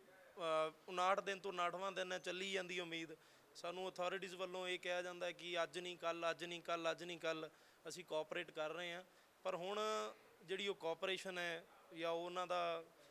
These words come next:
ਕਹਿ ਸਕਦੇ ਹਾਂ ਵੀ ਉਹ ਸਾਡੇ ਸਿਰ ਦੇ ਉੱਤੋਂ ਦੀ ਲੰਘ ਗਿਆ ਪਾਣੀ। ਸੋ ਤਾਂ ਹੀ ਅਸੀਂ ਅੱਜ ਇਹ ਚੇਅਰਸ, ਇਹ ਪੀ ਸੀ ਬੰਦ ਕਰਕੇ ਥੱਲੇ ਬੈਠੇ ਹਾਂ। ਪਿਛਲੇ ਤਿੰਨ ਚਾਰ ਦਿਨਾਂ ਤੋਂ ਬੈਠੇ ਹਾਂ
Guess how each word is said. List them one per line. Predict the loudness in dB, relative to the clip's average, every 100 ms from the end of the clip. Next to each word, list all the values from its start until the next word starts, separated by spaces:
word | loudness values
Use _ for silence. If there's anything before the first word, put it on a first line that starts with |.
| -10
ਕਹਿ | 0 2
ਸਕਦੇ | 2 2 0
ਹਾਂ | 0
ਵੀ |
ਉਹ | 0
ਸਾਡੇ | 0 -2 0
ਸਿਰ | 0 -2
ਦੇ | -2 -4
ਉੱਤੋਂ | -4 -6
ਦੀ | -2
ਲੰਘ | -2 0
ਗਿਆ | -2
ਪਾਣੀ। | -2 -6 -10 -14 -20 -20 -12
ਸੋ | -8
ਤਾਂ | 0 2
ਹੀ | 4 4
ਅਸੀਂ | 4 4
ਅੱਜ | 4
ਇਹ | 4 4 2 -2 -10 -20 -4
ਚੇਅਰਸ, | 2 4 4 0
ਇਹ |
ਪੀ | -2 -4
ਸੀ | -4
ਬੰਦ | -6 -6 -4
ਕਰਕੇ | -6 -6 -8
ਥੱਲੇ | -8 -6 -4
ਬੈਠੇ | -2 -2 -2
ਹਾਂ। | -4
ਪਿਛਲੇ | -2 -2 -2
ਤਿੰਨ | -4 -2
ਚਾਰ | 0 0
ਦਿਨਾਂ | -2 -6 -4
ਤੋਂ |
ਬੈਠੇ | -2 -4 -2
ਹਾਂ | -6